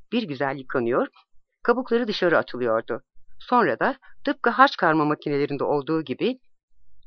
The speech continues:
dev makine dibinden çevriliyor ve soyulmuş patatesler kazanın içine atılıyordu. O zamanlar on dört yaşındaydım. İtiraf etmeliyim ki birkaç gün önce geldiğim o yatılı okulda beni en çok etkileyen şey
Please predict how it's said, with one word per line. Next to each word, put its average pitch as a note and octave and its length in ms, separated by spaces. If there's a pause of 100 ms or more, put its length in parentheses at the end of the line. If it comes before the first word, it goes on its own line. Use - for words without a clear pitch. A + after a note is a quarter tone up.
dev A#3+ 180
makine E3 520 (200)
dibinden A3 440
çevriliyor D3+ 640 (280)
ve G3+ 80
soyulmuş B3 460
patatesler F3 680 (180)
kazanın G3 420
içine - 280
atılıyordu. A#2 640 (1300)
O D#4 100
zamanlar F#3+ 380
on D#3 200
dört B2 180
yaşındaydım. A2+ 680 (480)
İtiraf C#4+ 400
etmeliyim G3+ 460
ki F#3 300 (220)
birkaç B3+ 360
gün G3+ 120
önce C#3+ 260
geldiğim D3 460
o D3 60
yatılı E3 340
okulda D3+ 520 (460)
beni B3 160
en B3 160
çok F3 220
etkileyen D3 440
şey G3+ 360